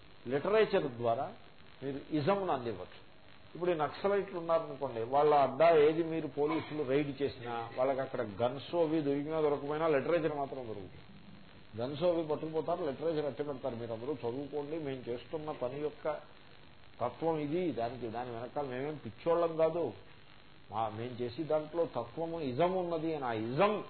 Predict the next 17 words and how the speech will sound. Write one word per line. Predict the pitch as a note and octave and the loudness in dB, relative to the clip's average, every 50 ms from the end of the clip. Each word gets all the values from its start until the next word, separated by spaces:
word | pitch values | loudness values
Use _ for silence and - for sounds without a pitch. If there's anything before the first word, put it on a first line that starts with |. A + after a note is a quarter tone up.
| - - - | -12 -12 -10
దాని | G2 G#2 G2+ | -10 -10 -8
పేరు | - G#2 A2 C3 | -8 -6 -6 -6
నక్సలిజం | C#3+ A#2 G2+ - - - - C#3+ C3+ A#2+ A2+ A2 A2 C#3 D3+ E3 | -4 -6 -8 -8 -6 -2 0 0 0 0 -2 -2 -2 -4 -4 -4
కదండి. | D3+ D3 C#3+ D3+ D#3+ E3+ F#3 G3 - - - - - - - - - - - - - - - - - | -4 -4 -4 -6 -6 -8 -10 -12 -14 -16 -18 -20 -20 -20 -20 -20 -20 -20 -20 -20 -20 -20 -16 -12 -8
ఆ | A2+ | -8
ఇజంని | A2+ A2+ A#2 B2+ C3+ D3+ G#3 A#3 A#3+ B3 B3 A#3+ A#3+ | -6 -6 -4 -2 2 4 4 4 4 2 2 2 2
బోధించటానికి | G3+ F#3+ G#3 G#3 F#3+ G#3+ A#3 A3 F#3 F#3+ D#3 D3+ C3+ B2 A2 A2+ A2 - F3+ G#3+ A#3+ - - - - - - - - - - - - - | 4 6 6 6 6 4 0 0 -2 -2 0 0 0 0 -2 -6 -8 -8 -8 -8 -8 -10 -14 -18 -20 -20 -20 -20 -20 -20 -20 -14 -8 -6
లిటరేచర్ | A#2 A#2+ A#2 D#3+ F#3 G#3 G3 F#3 - F3+ E3 | -4 -4 -4 -4 -2 -2 -2 -2 -2 -2 -4
ఉపయోగపడుతుంది. | D#3+ C#3 - E3+ F3 E3+ D#3 C#3 B2 A#2+ G#2+ - - - - - - - - - - - - - - - - - B2 C3 | -4 -4 -4 -4 -4 -4 -4 -4 -8 -10 -14 -14 -16 -18 -18 -18 -20 -20 -20 -20 -20 -20 -20 -20 -20 -18 -8 0 4 6
ఏ | D3 D#3+ D#3 D3 | 6 8 8 6
ఇజమైనా | C#3+ C3 E3 E3+ E3+ E3 E3 D#3 D3+ D3 | 6 6 4 4 4 2 0 0 0 -2
అంతే, | C#3 A2+ G#2 - G2+ E2+ - - - - - - - - - - - - - - - - - C3 | -2 -4 -6 -10 -12 -14 -14 -16 -20 -20 -20 -20 -20 -20 -20 -20 -20 -20 -20 -20 -20 -6 0 4
ఏ | D#3 G3 A3 A3 | 6 6 6 6
ఇజమైనా | F3+ G#3+ A3 G#3+ G#3+ G#3 G3+ F#3+ | 6 4 2 2 2 0 0 -2
అంతే. | E3+ C3 A2 G#2+ - - - - - - - - - - - - - - - - - - - - D3+ | -2 -4 -6 -10 -14 -16 -18 -20 -20 -20 -20 -20 -20 -20 -20 -20 -20 -20 -20 -20 -20 -18 -8 -2 2
So, | C#3+ B2+ A#2 A2 G#2+ A2+ - - - - - - - - - - - - - - - | 2 4 4 2 2 0 -4 -12 -18 -20 -20 -20 -20 -20 -20 -20 -20 -20 -12 -2 0
కాబట్టి, | D#3+ G3 A#3+ A#3+ - - B2 A#2 B2 D3+ | 2 4 4 2 2 0 -2 -2 -4 -6